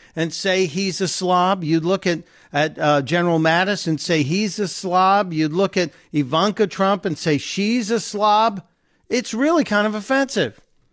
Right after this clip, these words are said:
And Williams continued. He picked up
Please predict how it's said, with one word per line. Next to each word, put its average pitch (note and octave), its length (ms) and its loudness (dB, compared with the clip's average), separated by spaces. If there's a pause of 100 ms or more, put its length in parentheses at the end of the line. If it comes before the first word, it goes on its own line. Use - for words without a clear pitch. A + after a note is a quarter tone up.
(580)
And G#3 240 2
Williams A#3+ 520 4
continued. G#3 640 0
He D3+ 100 -4
picked A3 320 -4
up F#3+ 180 0